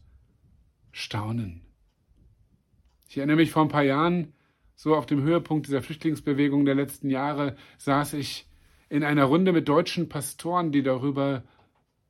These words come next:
über die, die pastorale Herausforderung, äh, sprachen von vielen Geflüchteten, gerade aus dem Iran, die in die Gemeinden kamen.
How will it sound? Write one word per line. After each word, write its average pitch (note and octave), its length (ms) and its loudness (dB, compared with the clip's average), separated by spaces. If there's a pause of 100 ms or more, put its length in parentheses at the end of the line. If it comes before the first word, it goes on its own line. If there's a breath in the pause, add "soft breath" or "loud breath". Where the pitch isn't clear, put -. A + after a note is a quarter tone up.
(720)
über D3+ 220 2
die, D3 200 4
die C3+ 100 2
pastorale C#3 640 0
Herausforderung, C3+ 1200 2
äh, B2+ 500 -2
sprachen C3 600 -4
von B2 240 -4
vielen B2 520 0 (220 loud breath)
Geflüchteten, E3 640 -4
gerade C3 260 0
aus B2 100 -6
dem B2+ 140 -6
Iran, C3 400 -2
die D3 80 2
in B2+ 80 -2
die B2 80 0
Gemeinden D3+ 400 -2
kamen. B2+ 540 -2